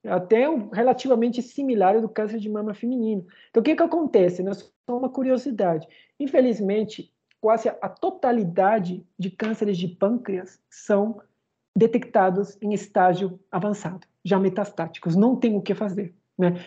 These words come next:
Como o pâncreas é um órgão que fica um pouco escondido, tá? Quando a pessoa vai no médico, é porque ela tá sentindo muita dor. E já nesse estágio, ele já tá metastático, já não tem o que fazer. Então, por isso que ele quase sempre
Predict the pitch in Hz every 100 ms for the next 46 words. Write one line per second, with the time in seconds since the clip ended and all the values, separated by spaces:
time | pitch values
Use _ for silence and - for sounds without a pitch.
0 | - - 285 285 - 294 311 240 208 247
1 | 214 208 214 196 196 196 220 214 180 -
2 | _ - 226 214 190 - 180 165 170 262
3 | 208 160 - _ _ - 175 208 254 -
4 | _ _ _ _ 262 330 294 226 208 233
5 | 208 214 196 170 165 220 254 185 180 208
6 | 226 226 233 233 226 226 247 233 214 226
7 | 247 285 262 180 175 175 - _ - 190
8 | 175 220 254 277 254 - 185 180 226 220
9 | 262 208 214 208 185 202 220 285 - _
10 | _ 214 214 208 247 - 175 165 - 185
11 | 247 262 262 208 185 180 170 170 170 175
12 | - 247 247 269 277 214 262 294 294 214
13 | - 240 285 - 170